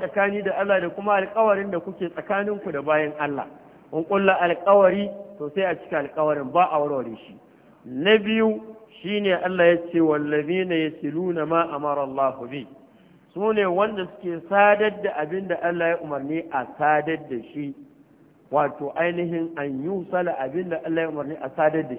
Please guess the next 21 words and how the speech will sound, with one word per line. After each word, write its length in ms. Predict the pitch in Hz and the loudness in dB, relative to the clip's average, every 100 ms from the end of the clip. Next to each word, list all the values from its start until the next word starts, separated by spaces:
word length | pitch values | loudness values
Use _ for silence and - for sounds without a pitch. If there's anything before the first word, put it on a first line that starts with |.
| - | -12
shi. 100 | 156 | -4
Farko, 580 | 170 202 196 214 208 208 - - | 2 2 6 8 6 4 -14 -2
sadar 340 | 180 185 202 185 | 2 4 2 2
da 60 | 175 | 2
wancan 400 | 175 175 170 147 | 2 0 -8 -6
tauhidin, 560 | 147 135 143 151 131 - - - - | -6 -4 -2 -2 -4 -10 -18 -18 2
sadar 320 | 175 185 196 | 4 4 2
da 80 | 180 | 2
wancan 340 | 180 180 165 | 0 -2 -4
bautar 300 | 147 147 165 147 | -2 -2 -4 -2
zuwa 240 | 160 147 | 2 2
ga 100 | 123 117 | 2 -4
Allah, 300 | 139 123 - - - _ _ _ _ - | -4 -4 -8 -18 -20 _ _ _ _ 4
sadar 420 | 180 190 208 190 | 6 8 6 2
da 240 | 190 143 - - - - 131 | 2 0 -2 -14 -18 -20 -4
biyayya 360 | 165 190 196 175 | 2 4 6 4
ga 100 | 165 147 | 0 -2
manzo, 560 | 135 131 160 165 156 - - - | -4 -4 -2 -2 -4 -14 -12 -2
sannan 380 | 202 180 180 180 | -2 0 -4 2
sadar 420 | 202 214 214 226 202 | 8 8 6 2 -2
da 80 | 185 | -8